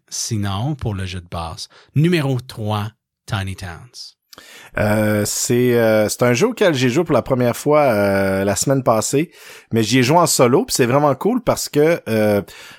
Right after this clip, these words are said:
Speaker 2: dans la version solo, qu'on peut jou-, on peut jouer comme ça dans la version à plusieurs, mais, euh, au lieu de, parce que le, le jeu de base, c'est grosso modo un des joueurs, une des joueuses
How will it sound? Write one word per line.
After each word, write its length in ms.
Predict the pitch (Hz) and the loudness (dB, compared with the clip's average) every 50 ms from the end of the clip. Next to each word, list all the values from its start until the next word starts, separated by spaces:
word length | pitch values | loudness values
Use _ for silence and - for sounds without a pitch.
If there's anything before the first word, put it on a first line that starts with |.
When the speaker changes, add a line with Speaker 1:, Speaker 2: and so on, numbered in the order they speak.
| _ - - | _ -14 -6
Speaker 2:
dans 240 | 110 113 120 123 | -2 0 2 2
la 240 | 123 120 117 113 110 | 2 2 2 2 2
version 320 | 101 120 117 - - 190 180 | 0 0 0 0 0 0 2
solo, 420 | - 147 123 120 143 170 165 - - - | 2 2 2 2 2 0 -2 -6 -4 0
qu'on 160 | 139 131 117 | 2 2 2
peut 300 | - - 165 170 170 160 | 2 4 4 6 6 4
jou-, 340 | 143 123 113 110 113 123 - | 2 0 -4 -4 -4 -2 -2
on 100 | 113 117 | -2 0
peut 120 | - 160 | 2 2
jouer 180 | 156 139 156 165 | 2 2 2 0
comme 200 | - 165 135 123 | 2 0 0 0
ça 100 | - 165 | 0 0
dans 140 | 139 131 117 | 0 2 2
la 80 | 113 | 2
version 420 | 104 107 107 - - - 139 127 123 | 2 0 0 -2 -2 -2 0 0 0
à 100 | 117 104 | -2 -2
plusieurs, 480 | - 113 107 101 104 120 143 175 190 | -2 -4 -4 0 2 2 2 2 2
mais, 300 | 165 139 110 104 101 92 - - - - - - - - | 0 0 0 0 -2 -2 -6 -12 -20 -20 -20 -12 -6 -2
euh, 260 | 98 104 104 208 101 92 - - | 0 2 2 2 2 0 -4 -4
au 140 | - 123 127 | -2 0 0
lieu 240 | 127 123 147 196 214 | 0 0 0 -2 -2
de, 360 | 170 135 123 120 131 147 139 - | 0 2 2 4 4 2 2 0
parce 220 | - 123 117 - - | -4 -6 -4 -4 -2
que 100 | - 143 | -2 -2
le, 160 | 123 113 123 | 0 0 -2
le 160 | 123 123 120 | 0 2 2
jeu 200 | 113 110 156 160 | 2 2 2 2
de 60 | 147 | 2
base, 280 | 127 135 139 151 160 160 | 4 4 4 4 4 2
c'est 200 | - 139 120 113 | -2 -2 -2 -2
grosso 300 | 98 - 120 120 - 147 | -2 -2 -2 -2 0 0
modo 480 | 131 120 113 110 123 127 139 131 - _ _ _ _ _ _ _ _ - | 2 2 2 2 2 0 0 -2 -6 _ _ _ _ _ _ _ _ 0
un 160 | 139 151 156 | 0 2 2
des 160 | 139 135 131 | 2 2 2
joueurs, 360 | 120 110 113 127 131 135 123 123 | 2 2 4 4 4 4 2 0
une 100 | 123 120 | 0 0
des 140 | 113 110 | 0 0
joueuses 480 | 104 98 107 113 120 127 127 123 - | 0 0 2 2 2 2 0 -2 -4